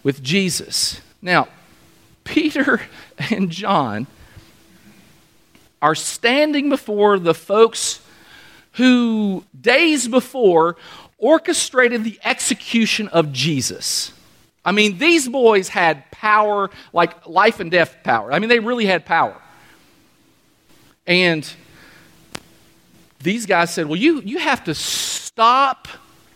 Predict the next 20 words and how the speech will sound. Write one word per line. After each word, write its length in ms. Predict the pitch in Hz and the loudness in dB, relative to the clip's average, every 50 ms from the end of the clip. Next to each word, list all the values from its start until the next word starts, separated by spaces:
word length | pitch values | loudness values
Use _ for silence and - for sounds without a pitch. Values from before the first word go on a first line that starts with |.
| _ _ _ _ _ _ _ _ _ | _ _ _ _ _ _ _ _ _
talking 920 | - - 226 220 226 240 240 247 - 240 226 226 226 220 220 220 226 214 - - - _ _ - | -10 -2 0 2 2 2 2 0 -4 -4 -2 -2 0 0 0 -2 -2 -4 -8 -14 -20 _ _ -6
about 460 | 147 147 147 165 165 165 156 - 143 | -6 -2 2 2 2 2 2 -2 -6
Jesus. 920 | 131 - - 170 190 190 175 147 - - 101 - - - - - - - - - _ _ _ _ _ _ _ _ _ _ _ _ _ _ _ _ _ _ _ _ | -8 -6 -4 -2 -2 0 -2 -2 -4 -6 -8 -8 -6 -6 -4 -4 -4 -6 -10 -14 _ _ _ _ _ _ _ _ _ _ _ _ _ _ _ _ _ _ _ _
You 180 | - 180 269 | -10 -6 -2
gotta 220 | 285 269 226 170 143 | 2 2 2 2 0
stop 500 | - - - - - - 269 226 208 - | -4 -4 -6 -6 -4 0 0 0 0 0
it. 260 | 107 - - - - - _ _ _ _ _ _ _ _ _ _ _ _ _ _ _ _ _ _ _ _ _ _ _ _ _ _ _ _ _ _ | -6 -14 -14 -18 -20 -20 _ _ _ _ _ _ _ _ _ _ _ _ _ _ _ _ _ _ _ _ _ _ _ _ _ _ _ _ _ _
We 280 | 151 196 262 302 311 302 | -2 2 2 2 2 2
are 180 | - 180 180 | 0 0 0
commanding 960 | 175 - - 196 180 170 170 175 185 208 254 294 294 285 262 294 285 285 269 240 | 0 -2 -6 -6 -4 -4 -2 0 0 2 2 2 0 0 -2 -2 -4 -2 0 4
that 220 | 233 226 220 202 | 4 4 4 2
you 220 | 202 208 214 214 | 0 -2 -2 -2
stop 720 | 196 - - - - - - - - - 247 226 202 - - | -2 -2 -2 -2 -2 -4 -6 -10 -6 -2 0 0 0 0 -2
it." 120 | 285 196 - | -12 -8 -2
And 140 | 175 170 - | -2 -2 0
look 160 | 427 453 - | 0 -2 -2
at 80 | 269 208 | -2 0
what 140 | 208 196 202 | 0 0 0
they 120 | 196 175 | 0 -2
say. 240 | 165 - 160 120 - | 0 2 2 2 0